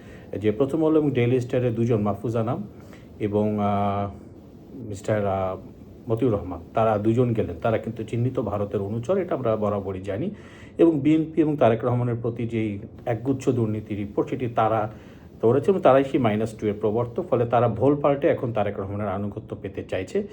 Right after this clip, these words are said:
সেটিকে ভালো দৃষ্টিতে বিএনপি নেবে না কিভাবে নেবে, সেটা বিএনপি ভালো করে জানে।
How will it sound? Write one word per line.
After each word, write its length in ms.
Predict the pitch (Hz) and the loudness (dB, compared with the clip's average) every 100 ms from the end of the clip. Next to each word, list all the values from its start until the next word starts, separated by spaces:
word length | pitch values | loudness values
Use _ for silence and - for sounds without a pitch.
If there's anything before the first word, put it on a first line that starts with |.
| - - - | -16 -20 -20
সেটিকে 360 | - 143 156 156 | -2 0 2 2
ভালো 300 | 107 120 135 | 4 4 4
দৃষ্টিতে 400 | 143 - 151 151 | 0 -4 -2 0
বিএনপি 360 | 139 135 139 | 0 -2 -2
নেবে 240 | 123 123 127 | 0 0 0
না 100 | 117 | 0
কিভাবে 400 | 117 113 120 117 | 0 0 2 2
নেবে, 200 | 120 143 | 0 -2
সেটা 220 | - 110 | -2 -4
বিএনপি 420 | 98 110 107 110 | -2 -2 -2 -6
ভালো 240 | 92 95 87 | -6 -6 -8
করে 220 | 95 90 | -10 -6
জানে। 260 | 95 92 | -4 -6